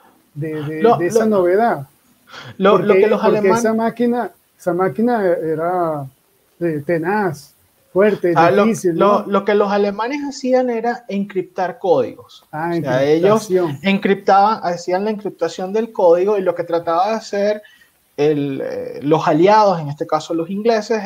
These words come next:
Speaker 2: era tratar de desencriptar ese código y poder entonces, eh, interceptar los mensajes y poder descifrarlos. La, el problema es que cuando lo hacían manualmente, no eran lo suficientemente rápidos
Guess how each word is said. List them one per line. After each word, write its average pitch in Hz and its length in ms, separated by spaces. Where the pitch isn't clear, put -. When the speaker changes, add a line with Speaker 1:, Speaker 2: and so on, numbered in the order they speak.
Speaker 2:
era 185 340
tratar 196 420
de 196 180
desencriptar 165 920
ese 202 240
código 226 640
y 190 120
poder 175 300
entonces, 208 560
eh, 160 400
interceptar 170 680
los 185 140
mensajes 226 600
y 180 80
poder 156 380
descifrarlos. 165 680
La, 151 260
el 170 100
problema 175 400
es 214 100
que 233 140
cuando 190 260
lo 156 120
hacían 214 400
manualmente, 220 800
no 185 140
eran 226 240
lo 202 100
suficientemente 226 1000
rápidos 214 500